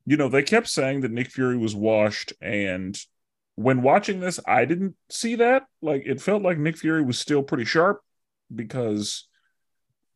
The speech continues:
I don't know that I'm able to, in the show, I don't know that there's anything specific that I'm able to point to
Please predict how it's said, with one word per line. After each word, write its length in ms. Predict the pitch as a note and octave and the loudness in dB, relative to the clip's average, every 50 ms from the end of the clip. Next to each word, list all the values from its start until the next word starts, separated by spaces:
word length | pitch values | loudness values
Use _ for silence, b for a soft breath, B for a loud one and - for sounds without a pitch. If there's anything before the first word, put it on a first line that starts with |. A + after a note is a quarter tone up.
| _ _ _ | _ _ _
I 80 | C3 C3+ | 4 4
don't 180 | C#3+ D3 A2 B2+ | 4 4 2 2
know 160 | C3 B2+ B2+ | 2 2 4
that 120 | A#2 A#2+ A#2 | 2 2 0
I'm 120 | A#2+ A#2 | 0 0
able 220 | F#2+ A2+ A#2 A2 A2 | 0 -2 -2 -2 -2
to, 220 | G2+ G2 G2+ G#2 - _ _ _ | -4 -4 -6 -8 -12 _ _ _
in 160 | - C#3 C#3+ C3 | 4 4 4 6
the 320 | A2+ A#2 A2 G#2 G#2 - _ | 6 4 4 4 2 -2 _
show, 520 | - - - - D#3+ D3 B2+ G#2 F2+ F#2 D2+ | -8 -6 -2 0 2 2 4 2 2 0 0
I 80 | E2+ | 0
don't 140 | B2+ C3 C3 | 0 0 -2
know 140 | A#2+ A2+ A2 | -2 -2 -2
that 100 | A#2 A2 | -4 -4
there's 200 | - A2+ G#2 G#2+ | -4 -6 -4 -4
anything 380 | A#2+ A#2 A#2 A2 A#2+ A2 G#2 | -4 -4 -4 -2 -2 -2 -2
specific 540 | G#2 - - A2 G#2 A#2 A#2 G#2 G#2+ G#2 - | -4 -4 -6 -6 -2 -2 -2 0 0 -2 -2
that 120 | - G#2 G2+ | -2 -4 -2
I'm 100 | G2+ G#2+ | 0 -2
able 140 | G#2+ G2+ - | -2 -2 -4
to 160 | - - - | -6 -8 -4
point 260 | - A#2 A2+ - - - | -2 -2 -2 -2 -4 -6
to 460 | - A2+ G2 F2+ D#2+ D2 D2 D#2+ | -4 -4 -2 -2 -2 -2 -4 -4